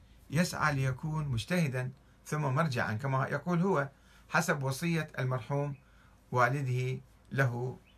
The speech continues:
قبل وفاته، كما عبر هو عنها في حديث متلفز قديم موجود في الفيديو على اليوتيوب، مما يزيد في خطر نشوء ديكتاتورية دينية في العراق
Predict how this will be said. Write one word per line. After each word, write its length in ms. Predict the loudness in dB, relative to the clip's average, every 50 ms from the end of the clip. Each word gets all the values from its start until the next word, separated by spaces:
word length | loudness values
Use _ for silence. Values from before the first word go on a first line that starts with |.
| -20 -20 -20 -20 -20 -12 -4 -2
قبل 180 | 0 0 0
وفاته، 460 | 0 -2 -4 -4 -4 -6 -6 -8 -14 -20 -20 -20 -20 -20 -20 -20 -20 -20 -20 -20 -20 -20 -20 -20 -4 0
كما 360 | 2 4 6 6 4 2 0 0 2
عبر 300 | 2 2 4 2 0 0
هو 180 | 0 2 2 2
عنها 380 | 2 2 2 2 0 0 -2
في 160 | -4 -4 -6 -6
حديث 380 | -4 -4 -2 -2 -2 -2 -2
متلفز 540 | -2 -2 -2 -2 -4 -6 -6 -4 -6 -6 -6
قديم 440 | -6 -6 -4 -2 -2 -2 -2 -2 -4
موجود 280 | -4 -4 -4 -4 -4
في 60 | -4 -4
الفيديو 420 | -4 -4 -6 -6 -6 -6 -6 -8 -10 -14 -20 -20 -20 -12 -6 -2
على 120 | 0 0
اليوتيوب، 360 | 0 0 -2 -4 -10 -12 -14 -14 -18 -20 -20 -20 -20 -20 -20 -20 -20 -20 -10 0 4
مما 300 | 6 6 8 8 6 4
يزيد 320 | 2 2 0 0 0 -2
في 180 | 0 0 0 0
خطر 440 | 0 0 0 2 4 4 4 2 -2 -12 -20 -20 -20 -20 -12 -6 -2
نشوء 340 | -2 0 2 2 2 2 2
ديكتاتورية 840 | 0 -2 -4 -4 0 0 0 0 0 -2 -2 0 2 2 2 2
دينية 420 | 2 0 0 0 2 2 2 0 0
في 80 | -2
العراق 380 | -4 -4 -2 -2 -2 -2 -4